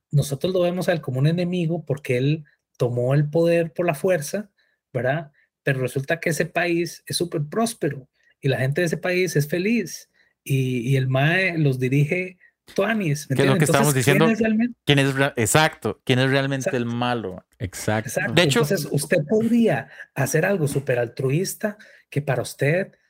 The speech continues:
Speaker 1: este, salvó al bosque de una inundación, ¿me entiende? Pero al no dirigir el cauce del río hacia otro lado, usted destruyó otra cosa,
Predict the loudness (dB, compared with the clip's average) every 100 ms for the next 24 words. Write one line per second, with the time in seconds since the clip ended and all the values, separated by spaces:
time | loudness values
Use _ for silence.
0 | _ -6 -6 -6 -6 -6 -6 -4 -4 0
1 | 2 2 0 -4 _ -6 -4 0 0 0
2 | 0 0 0 -2 -2 -2 0 -2 0 -2
3 | -2 -2 -2 0 -2 -6 _ _ _ 0
4 | 0 0 -4 -2 -2 0 0 0 0 0
5 | 0 0 0 0 0 -2 -2 0 0 -2
6 | -2 -2 0 -2 0 0 0 -4 -2 -2
7 | -2 -4 0 0 0 -2 -4 -4 -4 -6
8 | -6 -10